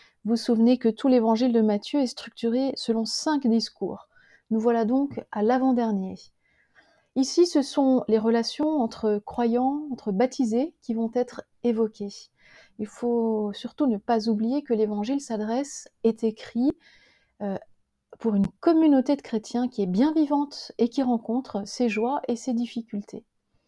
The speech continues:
Du coup, l'ensemble de ce chapitre dix-huit va être consacré aux exigences de la vie communautaire ou de la vie fraternelle, si vous voulez. Il s'agira de se faire petit comme un enfant,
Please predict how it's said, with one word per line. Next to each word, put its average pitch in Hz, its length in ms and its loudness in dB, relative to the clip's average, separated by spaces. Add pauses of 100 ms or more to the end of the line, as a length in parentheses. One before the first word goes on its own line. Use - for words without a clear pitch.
(840)
Du 277 160 6
coup, 403 140 10
l'ensemble 330 580 4
de 214 60 2
ce 208 160 -4
chapitre 214 640 -2
dix-huit 233 680 -2 (100)
va 240 200 4
être 285 240 0
consacré 233 800 -4
aux 214 100 2
exigences 262 1000 0
de 214 120 0
la 214 140 2
vie 214 240 0 (420)
communautaire 254 680 2
ou 240 40 4
de 220 80 6
la 226 120 6
vie 240 120 2
fraternelle, 233 600 0
si - 180 -8
vous 190 140 -6
voulez. - 240 -12 (800)
Il 208 80 -8
s'agira 214 420 0
de 196 120 2
se - 160 -8
faire 208 460 -4 (100)
petit 277 420 0
comme 208 180 -4
un 202 120 -4
enfant, 320 400 -2